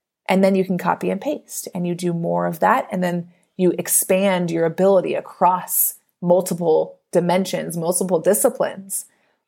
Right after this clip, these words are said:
So in this process of training your mind, you must train your mind to see the experience you create in one sport is available in the others too. So stop and get curious and see, what do you believe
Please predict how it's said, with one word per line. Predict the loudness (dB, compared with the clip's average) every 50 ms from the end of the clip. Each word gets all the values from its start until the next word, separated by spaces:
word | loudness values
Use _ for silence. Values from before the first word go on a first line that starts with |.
| _ _ _ _ _
So | 0 0 2
in | 2 2 2 2
this | 2 0 -2
process | -2 0 0 0 0 -2 -2 -2 -2
of | -2 -2
training | -4 -4 -2 0 0 0 -2 -4
your | -4 -4
mind, | -2 0 2 2 2 2 0 -2 -4 -8 _ _ _ _ _ _ _ _ _
you | 0 2
must | 2 2 0 -2 -6
train | -6 -2 -2 0 0 0
your | 0 2
mind | 2 4 4 4 4
to | 2 0
see | 0 0 0 0 0
the | 0 0 -2
experience | -2 -4 -6 -4 0 0 2 2 2 2 0 0 -2
you | -6 -6
create | -2 0 2 2 2 2
in | 0 0 0
one | -2 -2 -2
sport | -4 -6 -2 0 2 2 2 2 0
is | 0 0
available | 0 2 2 4 4 4 2 2 0
in | -2
the | -4 -6
others | -6 -6 -6 -8 -8 -10 -10
too. | -10 -6 -2 -2 0 0 -2 -6 -12 _ _ _ _ _ _ _ _ _ _ _ _ _ _ _ _ _ _ _ _ _ _ _
So | -6 -2 -2 0
stop | 0 0 -2 -2 -2 -2 -2 0 0 0 -2 -2 -4 -2
and | 0 2 2
get | 2 0 0 -4
curious | -12 -10 -6 -2 0 0 2 2 0 0 0 -2
and | -4 -4 -2
see, | -2 -2 0 0 -2
what | -2 0 2 2 2 2 0
do | -2 -2
you | 0 0 0 0
believe | 2 0 0 0 -2 -4 -2 -2 -2 -2 -4 -8